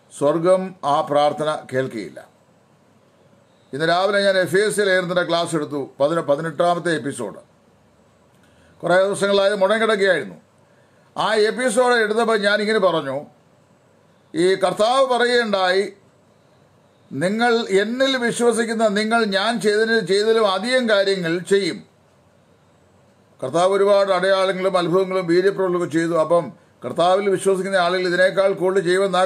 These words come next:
കർത്താവ് പറഞ്ഞു. പക്ഷേ ഇവിടെ ഒരു പെന്തക്കോസ്തുകാരനും ഇടതുകാരനും ഈ പറയപ്പെട്ട അടയാളങ്ങളും അത്ഭുതങ്ങളും ഒന്നും ചെയ്യുന്നതുമില്ല, ഞാൻ ഉൾപ്പെടെ. എന്താണ് കാരണം അറിയാമോ? നാം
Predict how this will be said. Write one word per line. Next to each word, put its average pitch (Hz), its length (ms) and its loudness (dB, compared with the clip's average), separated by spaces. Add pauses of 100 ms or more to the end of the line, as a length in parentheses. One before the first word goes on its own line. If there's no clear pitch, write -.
കർത്താവ് 190 340 2
പറഞ്ഞു. 165 260 0
പക്ഷേ 160 260 -2
ഇവിടെ 180 160 0 (160)
ഒരു 196 140 4
പെന്തക്കോസ്തുകാരനും 180 760 0
ഇടതുകാരനും 170 540 0 (420)
ഈ 151 120 0 (140)
പറയപ്പെട്ട 180 380 2 (100)
അടയാളങ്ങളും 175 600 0 (360)
അത്ഭുതങ്ങളും 185 480 0
ഒന്നും 185 240 -4
ചെയ്യുന്നതുമില്ല, 190 580 0 (1040)
ഞാൻ 180 260 -2
ഉൾപ്പെടെ. 170 320 0 (440)
എന്താണ് 175 420 0
കാരണം 196 240 0
അറിയാമോ? 175 300 2 (1700)
നാം 123 220 -2